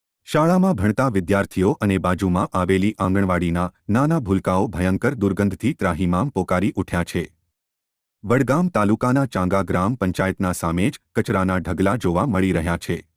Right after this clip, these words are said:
પંચાયતની બાજુમાં ચાંગા પગાર કેન્દ્ર શાળા આવેલી છે. શાળાની અંદર એક થી આઠ સુધી બાળકો અભ્યાસ કરવા આવતા હોય છે, ત્યારે શાળાની દિવાલ જોડે સ્થાનિક લોકો દ્વારા કચરો નાખવામાં આવતો હોય છે.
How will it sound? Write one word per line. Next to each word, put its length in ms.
પંચાયતની 520
બાજુમાં 480
ચાંગા 340
પગાર 360
કેન્દ્ર 340
શાળા 400
આવેલી 360
છે. 280
શાળાની 560
અંદર 340
એક 200
થી 260
આઠ 200
સુધી 320
બાળકો 360
અભ્યાસ 500
કરવા 260
આવતા 340
હોય 260
છે, 300
ત્યારે 260
શાળાની 500
દિવાલ 360
જોડે 300
સ્થાનિક 460
લોકો 320
દ્વારા 320
કચરો 360
નાખવામાં 560
આવતો 260
હોય 220
છે. 300